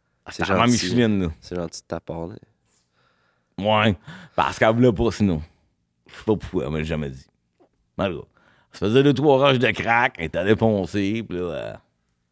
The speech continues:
Speaker 1: elle me lançait une canette de bière en fenêtre.
Speaker 2: Ok.
Speaker 1: Je savais que c'était le signal, là, tu sais.
Speaker 2: Ah, ouais, ouais.
Speaker 1: C'était
Speaker 2: Vous aviez votre petit code cute,
Speaker 1: c'était
Speaker 2: euh.
Speaker 1: un code cute, euh, je tapais dans une fenêtre, je me pétais la scène, là,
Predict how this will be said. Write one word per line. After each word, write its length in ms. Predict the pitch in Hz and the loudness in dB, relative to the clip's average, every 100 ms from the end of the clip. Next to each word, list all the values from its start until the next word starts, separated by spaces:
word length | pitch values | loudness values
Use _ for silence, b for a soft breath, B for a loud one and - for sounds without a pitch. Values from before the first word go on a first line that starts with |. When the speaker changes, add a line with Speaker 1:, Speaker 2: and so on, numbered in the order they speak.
| _ _ _ _ _ _ _ _ _ _ | _ _ _ _ _ _ _ _ _ _
Speaker 1:
elle 140 | 87 82 | -8 -4
me 100 | 95 | -2
lançait 300 | 98 95 110 | -2 0 0
une 100 | 110 | 2
canette 300 | 87 95 98 | 0 -2 -4
de 100 | 92 | -4
bière 300 | 92 120 170 | 0 2 0
en 40 | - | -2
fenêtre. 400 | 92 95 104 - - - _ _ - | -8 -6 -6 -12 -20 -20 _ _ -18
Speaker 2:
Ok. 140 | - | -4
Speaker 1:
Je 140 | 113 113 _ _ - | -4 -4 _ _ -2
savais 160 | 151 | 2
que 60 | 170 | 2
c'était 160 | 151 | 2
le 60 | 147 | 0
signal, 400 | - 156 135 139 | 2 2 4 2
là, 40 | 107 | 0
tu 60 | |
sais. 180 | 92 139 123 | 0 -2 -2
Speaker 2:
Ah, 300 | 104 101 101 | 0 0 0
ouais, 120 | 98 | -2
ouais. 80 | 95 - | -4 -8
Speaker 1:
C'était 280 | - 92 95 - - - - | -6 -6 -6 -12 -20 -20 -16
Speaker 2:
Vous 100 | 90 | -6
aviez 180 | 95 95 | -4 -2
votre 160 | 90 - | -2 -6
petit 100 | - | -8
code 260 | - 90 80 | -2 -2 -2
cute, 280 | - 95 95 | -6 -2 -2
Speaker 1:
c'était 320 | 92 87 95 | -2 -2 0
Speaker 2:
euh. 40 | 95 | 0
Speaker 1:
un 60 | |
code 400 | 85 147 117 101 - | 2 4 4 0 -6
cute, 520 | - 143 120 - 131 | 2 2 2 -2 0
euh, 280 | 107 90 78 | 2 0 -8
je 60 | |
tapais 320 | - 110 117 | -2 0 2
dans 100 | 104 | 2
une 80 | 107 | 0
fenêtre, 360 | - 104 101 90 | 0 0 0 0
je 60 | |
me 80 | 95 | -2
pétais 260 | 80 95 98 | -2 -2 0
la 160 | 87 82 | -2 -2
scène, 260 | 92 | -6
là, 60 | 82 | -6